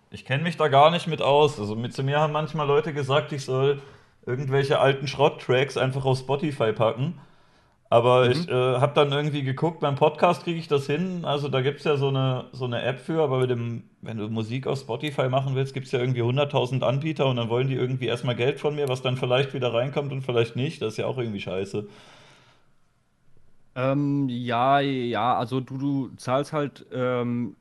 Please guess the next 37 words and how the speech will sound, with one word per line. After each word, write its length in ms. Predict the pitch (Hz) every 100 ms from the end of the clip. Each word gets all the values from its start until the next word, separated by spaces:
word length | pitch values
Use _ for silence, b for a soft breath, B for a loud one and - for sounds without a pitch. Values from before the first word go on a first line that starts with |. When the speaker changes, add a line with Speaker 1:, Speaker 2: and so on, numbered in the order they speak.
| _
Speaker 2:
jährlich 640 | - 98 107 117 143 139 127
wird 100 | 127
das 120 | -
abgerechnet, 640 | 113 - 139 147 151 143
du 60 | -
zahlst 280 | 113 113 127
irgendwie 160 | 123
für 240 | 110 127 113
so 120 | 113
eine, 200 | 110 107 b b _ _ _ _ _ _ _ _ _ _
für 140 | _ 131
eine 120 | 131
Single, 400 | 104 - 151 160
also 220 | 120 -
ein 240 | 110 135 135
bis 160 | 123
zwei 300 | - 123 117
Songs, 640 | 113 120 135 170 175 - -
äh, 760 | 123 117 117 117 117 117 113 - _ _ _ _ -
bei 100 | 110
dem 140 | 107
ersten, 640 | 101 123 - 120 120 98 -
wo 180 | 78 113
ich 80 | 113
jetzt 220 | 107 -
war, 160 | 110 110
sind's, 160 | 110
glaub 120 | 113
ich, 120 | 98 -
zehn 260 | - 98
Euro 400 | - 98 98 92
oder 160 | 95 92
so. 240 | - 92 - b
Speaker 1:
Ja, 140 | 104
aber 180 | 120 127
warum? 320 | 104 101 139
Speaker 2:
Äh, 180 | 90 -